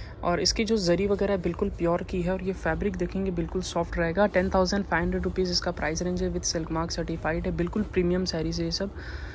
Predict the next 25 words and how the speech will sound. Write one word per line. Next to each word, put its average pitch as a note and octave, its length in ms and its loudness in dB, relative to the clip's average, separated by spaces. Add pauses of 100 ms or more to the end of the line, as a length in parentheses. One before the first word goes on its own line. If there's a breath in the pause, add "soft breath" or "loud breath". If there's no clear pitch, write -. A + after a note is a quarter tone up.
(240 loud breath)
और D#3+ 180 0
भी F3+ 100 -2
कुछ F3+ 200 -2
अलग-अलग F3 460 2
तरीके E3 280 0
से F3 120 -2
इसका E3+ 200 -2
डाई D#3+ 220 0
किया E3 240 0
गया D#3+ 200 0
है, E3+ 60 0
जैसे E3 220 -2
इसका E3+ 220 -2
ये E3+ 120 0
पल्लू E3 360 0
है, G#3 100 0 (480 loud breath)
and E3 120 2
full G3+ 200 2
साड़ीज F3+ 340 2
इस F3+ 140 -6
तरीके E3+ 320 -2
से A3+ 140 -4 (840 loud breath)
ये E3 100 -4
पूरा D#3+ 300 -4
रहेगा। D#3+ 380 -8